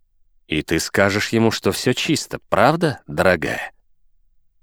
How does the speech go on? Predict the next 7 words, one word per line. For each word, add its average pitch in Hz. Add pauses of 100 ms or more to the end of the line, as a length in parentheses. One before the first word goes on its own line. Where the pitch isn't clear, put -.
Суперинтендант 85
и 95
Бетс 80 (260)
стояли 85
над 65
ней. 62 (420)
"Правда?" 127